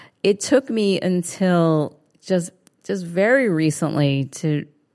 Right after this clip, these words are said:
you know, when I was writing this about a year ago, it took me until then to just be like, "Okay, let's,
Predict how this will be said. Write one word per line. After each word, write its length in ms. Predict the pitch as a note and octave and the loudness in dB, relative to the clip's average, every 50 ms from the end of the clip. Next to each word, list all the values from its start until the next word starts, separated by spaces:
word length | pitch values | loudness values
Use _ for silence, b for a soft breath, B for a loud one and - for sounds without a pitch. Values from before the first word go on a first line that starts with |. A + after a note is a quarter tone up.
| - | -10
you 120 | - E3 D#3+ | -6 -4 -2
know, 120 | D3 C3+ C3+ | -2 -2 0
when 180 | C3+ D#3 D#3 | 0 0 0
I 80 | C#3 C#3 | 0 -2
was 120 | C#3 C3+ | -4 -4
writing 300 | C#3+ C3+ C#3 C#3+ C#3 C3+ | -2 -2 -2 0 0 -2
this 180 | C3 C3+ - - | -2 -4 -6 -6
about 200 | D3 C#3 C3+ C3+ | -6 -4 -4 -4
a 40 | C3+ | -4
year 220 | C3+ C#3+ D3 D3 | -2 -2 0 0
ago, 200 | C#3+ C#3 C#3+ C#3 | 0 0 -2 -2
it 100 | D3+ D#3+ | -2 -4
took 180 | - G#3 G3 - | -4 -4 -4 -2
me 140 | G3+ F#3 F3 | -2 -2 -2
until 340 | E3+ E3+ E3 - F3 E3+ D#3+ | -2 -4 -4 -4 -4 -4 -2
then 380 | D#3 D#3+ D#3 D3+ D3 D3 C#3 C#3 | -2 -2 -2 -2 -2 -4 -6 -8
to 140 | - D3+ | -10 -10
just 180 | D3+ D3+ D3+ D3+ | -10 -10 -12 -10
be 140 | - D#3+ D#3 | -8 -6 -6
like, 220 | D#3 - E3 - - - - | -6 -6 -8 -12 -14 -8 -6
"Okay, 460 | G3 F3+ - - D3+ G2+ - - - _ B B B B B B B B B B B - - | -6 -6 -6 -8 -16 -16 -16 -16 -20 _ B B B B B B B B B B B -6 0
let's, 480 | F3+ F3+ F3+ F3+ - - - - - | 2 2 2 0 -2 -8 -10 -10 -8